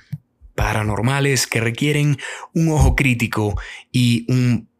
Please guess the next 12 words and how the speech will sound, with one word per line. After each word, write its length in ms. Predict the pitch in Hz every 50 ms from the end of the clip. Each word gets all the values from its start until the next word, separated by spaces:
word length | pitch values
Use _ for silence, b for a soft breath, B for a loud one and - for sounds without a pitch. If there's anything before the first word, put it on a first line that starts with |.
| _
entendimiento 1200 | - 127 123 123 110 127 127 127 127 127 127 123 139 147 143 139 139 131 127 117 107 101 - - B B B B B
racional 880 | 127 - 120 120 110 - - 120 117 120 113 104 98 95 - - - - -
para 180 | 104 104 104
poder 240 | - 110 110 110 110
explicar 720 | 120 117 - - - 131 131 123 139 127 117 107 101 92 B B B B B B B B
situaciones 840 | - - 117 113 117 110 104 - 123 117 117 113 110 110 - - - B B B B B -
que 80 | - 104
van 260 | 113 113 113 113 110
más 380 | 113 117 127 131 127 - - - -
allá 560 | 135 123 120 127 123 120 104 95 101 104 -
de 140 | - - 95
nuestro 680 | 104 107 107 104 - - - - 113 110 104 104 -